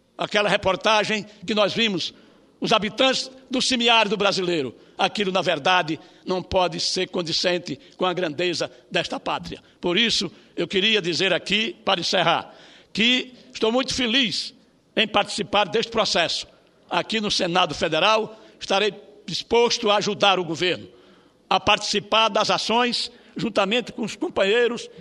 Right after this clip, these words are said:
que têm compromisso com os seus estados, para que a gente possa realmente ver amanhã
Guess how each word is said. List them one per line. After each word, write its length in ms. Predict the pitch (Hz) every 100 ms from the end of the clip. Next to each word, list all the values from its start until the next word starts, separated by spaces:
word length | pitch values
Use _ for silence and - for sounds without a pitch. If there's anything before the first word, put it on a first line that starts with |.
| - -
que 100 | 226
têm 200 | 240 240
compromisso 680 | 240 - 208 202 254 - 247
com 140 | 240
os 100 | 214
seus 160 | 226 180
estados, 520 | - 311 269 - - _ - -
para 180 | 202
que 120 | 196 202
a 60 |
gente 280 | 175 190 175
possa 340 | - 190 170
realmente 640 | 151 180 156 180 180 170 156 - -
ver 260 | - 123 190
amanhã 520 | 180 180 185 202 127